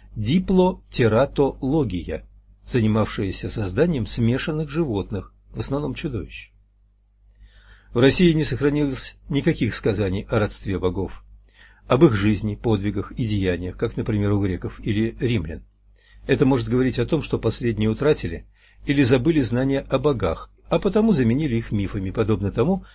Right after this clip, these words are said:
как в древней науке, называемой оккультизмом, знания были заменены на выдумки. Боги пантеона — это органы божественного организма,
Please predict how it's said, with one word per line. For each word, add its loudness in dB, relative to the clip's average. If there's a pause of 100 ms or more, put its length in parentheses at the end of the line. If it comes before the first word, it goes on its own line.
(140)
как 2
в 2
древней 6
науке, 2
называемой 0
оккультизмом, -4 (180)
знания 2
были 0
заменены -2 (240)
на 0
выдумки. -6 (1300)
Боги 4
пантеона — 2 (120)
это -2
органы 0
божественного -4
организма, -4